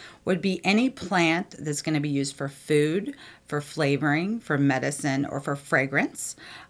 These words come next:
uh, much for their savory or aromatic, uh, properties.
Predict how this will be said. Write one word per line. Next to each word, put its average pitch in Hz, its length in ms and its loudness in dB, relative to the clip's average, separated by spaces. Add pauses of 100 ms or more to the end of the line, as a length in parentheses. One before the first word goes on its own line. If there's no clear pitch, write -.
uh, 147 280 0
much 208 280 2
for 196 180 2
their 160 220 4
savory 156 840 2
or 147 340 -2
aromatic, 139 760 0
uh, 135 160 -6
properties. - 840 -10